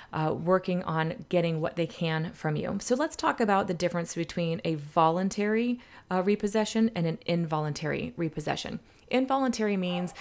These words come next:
you didn't work out terms with your creditor. You didn't have a conversation with the company that you owed money to, or if you try to and they didn't accept,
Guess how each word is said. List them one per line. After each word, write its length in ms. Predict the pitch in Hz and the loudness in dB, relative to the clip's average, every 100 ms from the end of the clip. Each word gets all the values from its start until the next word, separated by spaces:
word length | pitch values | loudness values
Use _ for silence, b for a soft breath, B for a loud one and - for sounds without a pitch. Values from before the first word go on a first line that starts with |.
| B - | B -2
you 140 | 196 | 0
didn't 260 | 247 277 226 | 2 2 2
work 180 | 220 | 2
out 200 | 202 202 | 2 2
terms 440 | - 185 185 185 165 | 0 -2 0 -2 -2
with 240 | 165 165 | -2 0
your 140 | 170 165 | -2 -2
creditor. 540 | - 160 156 - - B B | 0 0 0 -2 -4 B B
You 80 | - | 2
didn't 220 | 196 240 | 4 6
have 140 | 226 220 | 4 2
a 40 | |
conversation 800 | - 196 190 165 175 156 170 170 B B - | 0 0 0 0 -2 0 -2 -4 B B -2
with 200 | 170 170 | 0 0
the 60 | |
company 400 | 170 185 175 180 | -2 -2 0 0
that 140 | 165 - | 0 0
you 180 | 185 196 | 2 2
owed 160 | 196 | 2
money 280 | 175 170 160 | 2 0 -2
to, 300 | - 165 165 | 0 0 2
or 400 | - 254 220 185 | 4 6 6 6
if 180 | - 165 | 2 -2
you 120 | 175 | -4
try 320 | 170 220 226 233 | 0 4 4 4
to 480 | - 180 165 160 B B B | 0 0 2 0 B B B
and 260 | 165 165 151 | -2 0 4
they 160 | 185 | 4
didn't 320 | 196 185 190 | 4 2 0
accept, 560 | 180 170 - 180 175 | -2 -4 0 2 2